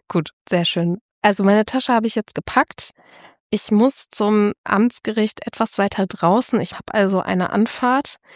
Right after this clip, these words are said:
Da auch der Tipp, der geht insbesondere an mein früheres Ich jetzt. <laughs> Wer mich kennt, weiß, dass ich manchmal auf den letzten Drücker komme.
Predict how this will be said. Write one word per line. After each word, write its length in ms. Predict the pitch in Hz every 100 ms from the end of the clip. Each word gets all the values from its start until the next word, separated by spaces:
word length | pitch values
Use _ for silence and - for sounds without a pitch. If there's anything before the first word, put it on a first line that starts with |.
| - -
Da 180 | - 208
auch 80 | 202
der 140 | - 190
Tipp, 200 | - 220 _
der 180 | - 190
geht 200 | 180 214
insbesondere 640 | - 240 - 202 196 196
an 100 | 156
mein 160 | 185 180
früheres 540 | - 208 202 180 170 -
Ich 180 | 214
jetzt. 400 | - 165 - - - - - -
<laughs> 380 | _ - 269 254
Wer 120 | 233 254
mich 200 | 285 -
kennt, 300 | - 190 185
weiß, 300 | 196 226 -
dass 180 | 208 -
ich 180 | 196
manchmal 440 | 190 202 254 247 214
auf 120 | 196
den 140 | 202
letzten 300 | 196 196 -
Drücker 320 | 208 208 - 180
komme. 380 | - 165 170